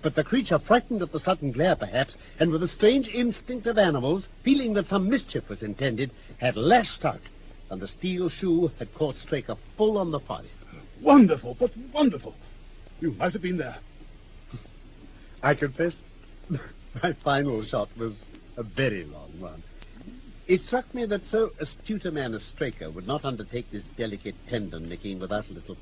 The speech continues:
Speaker 1: practice. Well, what could he practice on? My eyes fell upon the sheep,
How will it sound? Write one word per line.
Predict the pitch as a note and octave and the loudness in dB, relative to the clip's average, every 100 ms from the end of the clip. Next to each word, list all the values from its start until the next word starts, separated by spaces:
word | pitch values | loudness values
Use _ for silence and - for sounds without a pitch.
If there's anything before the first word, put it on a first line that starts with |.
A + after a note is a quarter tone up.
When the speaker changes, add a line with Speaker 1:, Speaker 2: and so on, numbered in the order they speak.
| - | -2
Speaker 1:
practice. | G3+ - - - - - - - - - - - | -2 -2 -14 -18 -18 -18 -18 -18 -18 -18 -18 -16
Well, | - C#2 F#2 C3 - - - | -14 -10 -8 -10 -14 -18 -6
what | F#2 F#2 | -6 -4
could | G#2 | -6
he | F#2 | -6
practice | - A2 - A#2+ - | -4 -6 -6 -10 -8
on? | A2 - - - - - - - - - - - - - | -8 -8 -16 -18 -18 -20 -20 -20 -18 -18 -18 -18 -14 -4
My | G#2+ C3 | 2 4
eyes | E3+ G#3+ A#3 A#3 A#3 - - | 6 6 4 0 -2 -6 2
fell | G3+ | 2
upon | G3 - F3+ | 2 0 -4
the | F3+ | -4
sheep, | - - - | -8 -12 -12